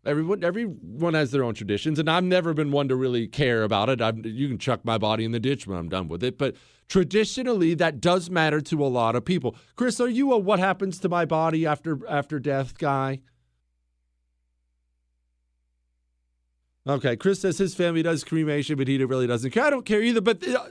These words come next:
I'm not dismissing it if you do care. That's very important to a lot of people, and it was very, very important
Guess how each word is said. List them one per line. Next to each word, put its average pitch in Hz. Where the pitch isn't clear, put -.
I'm 254
not 262
dismissing 233
it 220
if 180
you 220
do 240
care. 127
That's 160
very 233
important 196
to 160
a 143
lot 143
of 139
people, 131
and 170
it 202
was 185
very, 240
very 175
important 175